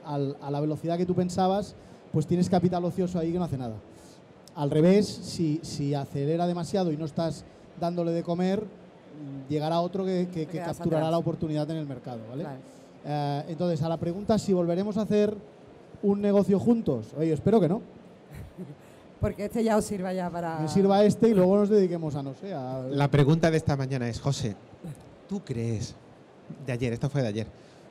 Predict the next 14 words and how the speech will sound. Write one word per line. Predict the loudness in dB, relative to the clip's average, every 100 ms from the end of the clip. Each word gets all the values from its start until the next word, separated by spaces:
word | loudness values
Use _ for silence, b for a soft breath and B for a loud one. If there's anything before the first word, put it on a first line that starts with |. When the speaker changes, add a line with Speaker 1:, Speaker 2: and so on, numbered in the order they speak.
| -14 -8
Speaker 3:
¿tú | -4
crees | -2 0 -2
que | -2
al | -6
ces | -4 -2 -2
del | -2 -4
año | -4 -8
que | -6
viene | -6 -6 -6 -10 -14 B B B -8
podríamos | -4 -2 -2 -2 -2
llegar | 0 0 0
con | -2
unos | -2 -2
guantes? | -2 -4 -4 -6 -6